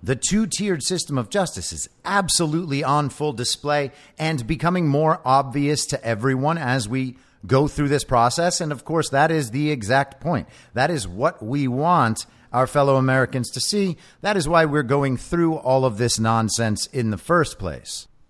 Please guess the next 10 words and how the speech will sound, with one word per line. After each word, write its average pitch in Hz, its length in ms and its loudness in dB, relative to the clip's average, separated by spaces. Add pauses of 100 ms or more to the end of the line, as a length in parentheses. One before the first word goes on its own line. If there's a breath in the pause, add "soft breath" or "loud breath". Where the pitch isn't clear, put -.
(160)
Everyone 123 540 2
has 120 380 0
to 131 240 -2
understand 113 680 -2
what 113 220 0
has 113 320 0
become 135 580 -2
of 117 300 -2
this 113 180 -4
country 107 640 -2